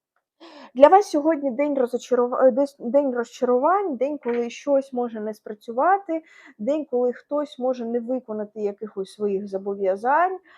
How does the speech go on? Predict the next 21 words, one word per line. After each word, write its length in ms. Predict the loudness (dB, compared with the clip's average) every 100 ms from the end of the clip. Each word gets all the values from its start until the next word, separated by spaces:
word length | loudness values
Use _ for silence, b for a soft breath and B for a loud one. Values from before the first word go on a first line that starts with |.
| b b b
а, 400 | 0 4 6 6
день, 460 | 2 0 0 -2 -4
коли 560 | -2 0 2 0 0
ви, 680 | -4 -4 -2 -2 -2 -2 -4 -8 _ _ _ _ -12
м, 500 | -6 -4 -2 -4 -6 -8 _ _ _ _ _ _ _ _ _
не 180 | 6 8
отримуєте 680 | 8 8 6 6 4 2 0
те, 240 | 4 6
на 100 | 4
що 320 | 0 4 6
ви 240 | 6 2 0
очікували, 800 | -2 -2 2 2 4 4 4
день, 320 | 2 2 0 0
коли 260 | 2 2
ви 140 | 2 0
мо-, 140 | -2
ви 200 | 0 0
можете 360 | 2 0 -2 -4
бути 300 | -2 -2 -4
без 340 | 4 6 6
сил. 580 | 4 -16 -6 0 0